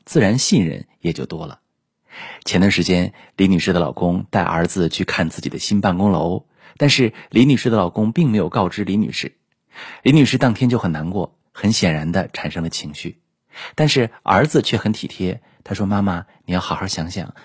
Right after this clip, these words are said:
为什么爸爸不告诉你？就是怕你知道了以后胡思乱想，你有胡思乱想的毛病。”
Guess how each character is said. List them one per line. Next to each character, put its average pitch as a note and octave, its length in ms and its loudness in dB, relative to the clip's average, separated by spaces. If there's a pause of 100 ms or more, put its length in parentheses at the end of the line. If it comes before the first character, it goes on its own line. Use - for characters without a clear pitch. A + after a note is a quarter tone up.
(120)
为 C3+ 180 4
什 - 120 -4
么 G#2 100 2
爸 G#2+ 180 -2
爸 E2 80 -8
不 - 100 -10
告 F2+ 180 -6
诉 - 140 -14
你？ - 200 -16 (500)
就 D3+ 240 4
是 A2 100 -2
怕 - 140 -6
你 F2 100 -2
知 G2+ 180 -6
道 F2+ 100 -2
了 F2 80 -4
以 A#1 100 -6
后 - 340 -4
胡 F#2 240 -2
思 A2 140 0
乱 F2 160 0
想， - 260 -12 (460)
你 A2+ 160 6
有 - 160 2
胡 - 180 -2
思 F2+ 140 0
乱 F2 140 2
想 D#2+ 140 -8
的 - 60 -10
毛 - 160 -10
病。” - 180 -12